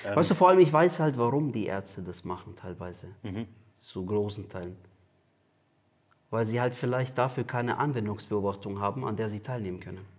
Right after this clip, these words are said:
Speaker 1: Mhm.
Speaker 2: Was
Speaker 1: Mhm.
Speaker 2: ich alles da so an Infos
Speaker 1: Mhm.
Speaker 2: bekommen hab in dem Workshop in Dänemark,
Speaker 1: Mhm.
Speaker 2: wo es halt oft nur darum geht, dass du als Kunden jemanden halten kannst.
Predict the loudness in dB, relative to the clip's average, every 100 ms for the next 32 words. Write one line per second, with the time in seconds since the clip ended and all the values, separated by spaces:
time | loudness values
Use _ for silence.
0 | 0 2 2 0 -8 -20 -20 _ _ _
1 | _ _ -2 2 4 6 8 8 8 6
2 | 6 8 6 6 6 6 2 0 -8 0
3 | 2 4 6 4 4 6 8 8 6 4
4 | 4 6 6 4 0 0 2 4 4 4
5 | 0 -4 -2 2 4 4 2 0 2 4
6 | 6 4 6 4 6 4 2 2 0 0
7 | 0 2 0 -4 -2 -2 -2 -12 -6 4
8 | 4 4 0 0 0 -2 -4 -2 -2 -2
9 | -6 -4 -4 -6 -16